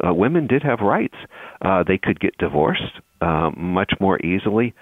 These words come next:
uh, than, uh, than in Rome or in Greece. Uh, if a, you know, uh, if a, if a, if a husband became too fat, for example, that was grounds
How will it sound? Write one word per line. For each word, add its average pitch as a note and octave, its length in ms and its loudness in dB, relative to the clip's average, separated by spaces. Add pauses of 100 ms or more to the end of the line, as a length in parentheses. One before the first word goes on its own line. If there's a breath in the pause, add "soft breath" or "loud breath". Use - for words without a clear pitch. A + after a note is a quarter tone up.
(240 loud breath)
uh, D#2+ 180 0
than, E2 300 0
uh, - 480 0
than E2+ 160 0
in E2 160 0
Rome F#2 400 2
or D#2 140 0
in D2 140 -6
Greece. F#2+ 360 -2 (300)
Uh, D#2 260 0
if F#2+ 220 0
a, D#2+ 180 0 (320 loud breath)
you F2 100 -6
know, D#2+ 200 2
uh, D#2+ 420 2
if - 180 0
a, F2 160 2
if G2 160 2
a, F#2+ 260 2
if F#2+ 100 -4
a G#2 80 4
husband A2 380 2
became A2 400 2
too - 120 6 (160)
fat, F3+ 240 0 (260)
for E2+ 120 4
example, D2+ 580 0 (220 loud breath)
that A#2 120 2
was C3+ 180 6
grounds G2 400 2